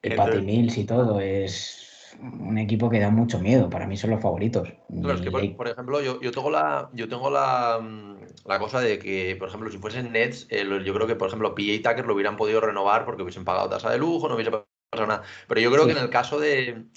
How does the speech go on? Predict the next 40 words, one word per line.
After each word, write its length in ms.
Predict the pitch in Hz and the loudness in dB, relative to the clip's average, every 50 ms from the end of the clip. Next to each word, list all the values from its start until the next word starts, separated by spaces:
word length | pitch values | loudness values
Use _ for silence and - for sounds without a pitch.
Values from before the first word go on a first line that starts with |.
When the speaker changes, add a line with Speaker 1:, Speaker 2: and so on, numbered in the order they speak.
| - - | -16 -10
Speaker 2:
de, 340 | 123 113 113 113 113 113 113 | -4 0 2 4 4 2 2
de 140 | 113 110 | 2 0
los 160 | 107 104 101 - | -2 -2 0 2
Bucks, 280 | 113 113 123 123 - - - - - - _ - | 4 4 4 2 -2 -10 -20 -20 -20 -20 _ -6
eh, 320 | - 117 110 107 107 104 104 | -2 2 2 2 2 2 2
han 180 | 104 107 110 107 | 0 0 -2 -4
sido 140 | - 120 117 | -6 -6 -4
un 40 | 117 | -2
mercado 220 | 117 110 113 110 | -2 0 0 0
pequeño, 320 | 95 113 - 127 131 135 131 | 0 0 -2 -2 -2 -2 0
también 200 | 123 117 113 110 | -2 -2 -2 -4
han 60 | 110 | -4
sido 160 | - 113 113 | -2 -2 -2
conservadores 520 | 110 113 110 - 107 107 107 107 107 95 - | -2 -4 -4 -2 2 2 4 4 2 0 -2
con 100 | - 104 | -4 -4
esto 160 | 113 113 - | -4 -4 -4
y 20 | 127 | -2
no 100 | 110 110 | -2 -2
han 80 | 113 110 | -2 0
querido 380 | - 113 107 110 117 117 113 | 0 0 2 2 4 2 4
pagar 240 | 117 120 107 104 104 | 4 4 4 4 2
este, 440 | 107 107 - - 113 107 110 101 - - - - - - | 0 -2 -6 -4 -2 0 -2 -2 -4 -8 -16 -18 -8 -4
este 240 | - 107 - - 107 | -4 -2 2 4 4
extra, 220 | 110 113 - 139 143 | 4 4 2 2 2
porque 160 | 127 120 117 | 4 4 2
al 60 | 107 | 0
final, 200 | 110 113 127 123 | 0 0 0 0
aunque 140 | 117 107 107 | 0 0 -2
fuesen 440 | 101 - 117 120 135 139 135 135 135 - | -4 -6 -6 -6 -6 -6 -8 -8 -10 -10
estos 280 | - 135 - 131 120 | -10 -6 -2 0 0
diez 160 | 113 123 117 | 2 2 0
millones 320 | 113 113 107 107 107 101 101 | 0 0 0 0 0 0 0
más, 160 | 127 123 113 | 0 0 0
no 60 | - - | 0 0
eran 160 | 139 113 98 | 0 2 2
diez, 200 | 113 143 131 - | 2 0 0 0
a 20 | 101 | 0
lo 40 | 101 | -4
mejor 160 | 101 - 107 | 0 2 4
eran 420 | 113 117 117 117 117 117 113 113 | 4 6 4 4 2 0 -6 -8